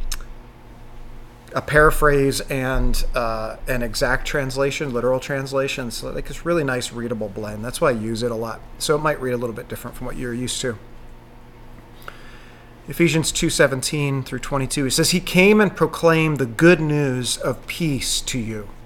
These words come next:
who were far away, and peace to those who were near. For through him,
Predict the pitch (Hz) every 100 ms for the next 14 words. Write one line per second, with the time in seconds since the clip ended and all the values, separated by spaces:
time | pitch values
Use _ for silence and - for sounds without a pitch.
0 | - - - - - - - - - -
1 | - 170 156 135 - 170 170 175 156 143
2 | 143 120 104 - - - - - - -
3 | - - - - 165 151 - 202 180 -
4 | 156 151 151 147 151 135 127 131 131 120
5 | - - - - - - - - - -
6 | - - - - - - 165 196 220 165
7 | 208 175 123 139